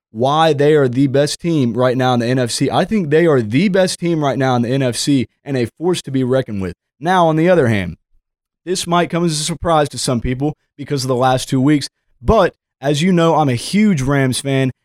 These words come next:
and I gotta stick with my team, gotta believe in 'em, and believe in the process, and believe in my man, Sean McVay. Now, I think the Los Angeles Rams are the second best team in the N F C right now, simply because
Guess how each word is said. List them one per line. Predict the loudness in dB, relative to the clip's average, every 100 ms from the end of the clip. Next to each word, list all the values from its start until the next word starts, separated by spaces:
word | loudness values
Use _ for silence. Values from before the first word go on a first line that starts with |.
| -14
and | -6
I | -2
gotta | 2 2 0
stick | -2 -8
with | -10 -6
my | -6
team, | -2 0 0 -2 _
gotta | 0 2 2
believe | 2 4 4
in | 2
'em, | 0 -2 _ _
and | -4 -2
believe | 0 2 4 4 2
in | -2 -2
the | -2
process, | 0 2 2 2 0
and | 0 -2
believe | 0 2 2
in | 2
my | 2
man, | 2 2 0 -2 _
Sean | -2 2 2
McVay. | 2 0 2 2 0 _ _
Now, | -4 0 2 0 _ _ -2
I | 0 0
think | -2 -2 -2 -4 _ _
the | -6
Los | 0 2 2
Angeles | 2 2 2 0
Rams | 0 2 2 0 -2 _ -8
are |
the | -4
second | -2 -2 -2 0
best | 0 0 0
team | 0
in | 0
the | 0
N | 0
F | 0
C | 0 0 2
right | 2 2
now, | 0 -2 -8 _
simply | -4 0 2
because | 0 0 2 2